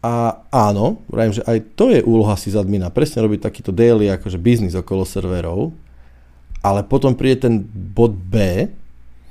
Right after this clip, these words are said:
alebo tá situácia B, keď, ok, treba zistiť, prečo niečo nejde, alebo prečo to nejde tak, ako sme chceli. Tak, to je tiež podobné.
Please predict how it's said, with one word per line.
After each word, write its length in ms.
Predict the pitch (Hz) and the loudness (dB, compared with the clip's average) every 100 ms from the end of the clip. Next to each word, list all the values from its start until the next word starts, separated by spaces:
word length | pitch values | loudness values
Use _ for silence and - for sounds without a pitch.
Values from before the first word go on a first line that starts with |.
| - - - - - | -20 -20 -20 -16 -4
alebo 160 | 104 | -2
tá 160 | 110 113 | 0 0
situácia 560 | 151 147 127 120 110 | 0 2 0 0 -4
B, 320 | 92 85 120 131 | -4 -2 -2 -2
keď, 320 | 120 110 - - _ - - | -4 -6 -8 -20 _ -14 -8
ok, 160 | 117 - | -4 -2
treba 240 | - 135 127 | 0 2 4
zistiť, 320 | 143 135 120 | 2 -2 -4
prečo 320 | - 202 120 | 0 0 2
niečo 320 | 107 107 - | 2 2 0
nejde, 400 | 104 104 92 - - - - | 0 2 0 -4 -16 -20 -14
alebo 320 | - 98 101 110 | -6 -4 -2 -4
prečo 880 | - 170 185 - 120 113 107 104 101 - - - - - - - - - - - - - - - - - - - | 0 0 0 -2 0 2 2 0 -4 -16 -20 -20 -20 -20 -20 -20 -20 -20 -20 -20 -20 -20 -20 -20 -20 -20 -20 -2
to 80 | 131 | 2
nejde 240 | 143 139 | 2 4
tak, 80 | 147 | 4
ako 240 | 147 - 113 | 2 2 2
sme 160 | 113 | 2
chceli. 320 | - 113 92 - - - - | 2 0 0 -4 -16 -16 -12
Tak, 240 | - 101 - | -4 -4 -4
to 80 | 107 | -6
je 160 | 101 | -6
tiež 480 | 95 - 113 92 - - | -6 0 0 0 -8 -12
podobné. 400 | 98 92 - | -10 -10 -12